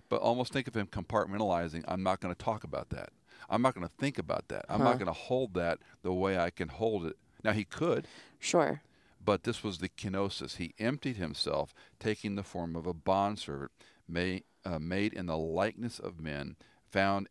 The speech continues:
Speaker 1: in appearance as a man, all the way to the point of death.
Speaker 2: Huh.
Speaker 1: So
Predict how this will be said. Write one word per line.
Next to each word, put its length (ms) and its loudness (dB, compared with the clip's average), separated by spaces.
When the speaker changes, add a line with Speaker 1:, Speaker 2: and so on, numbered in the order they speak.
Speaker 1:
in 140 -2
appearance 640 -4
as 260 2
a 80 0
man, 440 -6
all 200 6
the 100 0
way 180 0
to 120 -10
the 100 -8
point 260 -8
of 80 -6
death. 360 -6
Speaker 2:
Huh. 160 -2
Speaker 1:
So 340 6